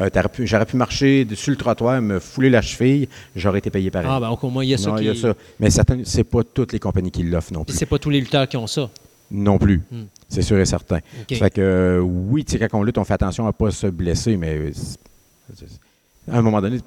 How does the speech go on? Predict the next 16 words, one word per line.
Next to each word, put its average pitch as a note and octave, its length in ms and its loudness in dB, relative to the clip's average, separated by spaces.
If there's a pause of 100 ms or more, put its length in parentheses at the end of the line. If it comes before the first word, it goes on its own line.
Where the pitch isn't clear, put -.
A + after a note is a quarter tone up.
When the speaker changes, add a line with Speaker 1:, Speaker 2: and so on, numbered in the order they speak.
(120)
Speaker 1:
peut-être B2+ 340 0
ça G2 120 0
risque G2+ 220 -2
de A2 40 2
nous F#2+ 160 -2
arriver, G2 220 2
comme D3 160 -4
ça, B2+ 100 -6
peut-être E3+ 240 -2
ça C3+ 60 -2
t'arrivera C3+ 380 0
jamais A2+ 260 -2
non G#2 160 -2
plus. G#2 200 -4
Speaker 2:
Non, A#2+ 240 -8
mais A2+ 300 -10